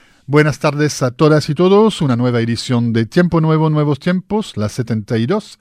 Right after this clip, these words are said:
si no me equivoco. El invitado de hoy, eh, será Adrián Palacios García,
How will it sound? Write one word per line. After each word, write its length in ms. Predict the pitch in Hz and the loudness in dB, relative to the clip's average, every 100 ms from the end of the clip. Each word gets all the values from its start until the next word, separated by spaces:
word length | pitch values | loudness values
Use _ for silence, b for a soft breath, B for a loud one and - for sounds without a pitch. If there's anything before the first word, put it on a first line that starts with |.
| _ | _
si 160 | - 190 | -10 -6
no 100 | 185 | -4
me 80 | 180 | -4
equivoco. 560 | 160 180 180 202 226 b b b b b _ - | -4 -4 -4 -4 -6 b b b b b _ -2
El 160 | 160 | 0
invitado 500 | 165 160 165 175 170 | 2 2 2 4 6
de 140 | 160 165 | 4 4
hoy, 320 | 170 151 139 | 4 2 2
eh, 160 | 135 | 0
será 440 | - 147 139 139 139 | 0 0 0 0 -2
Adrián 560 | 131 131 147 160 156 151 | -2 0 0 0 -2 -2
Palacios 560 | - 139 131 156 143 | 0 0 0 0 0
García, 600 | 127 113 - 190 185 190 | 0 -4 -2 0 0 0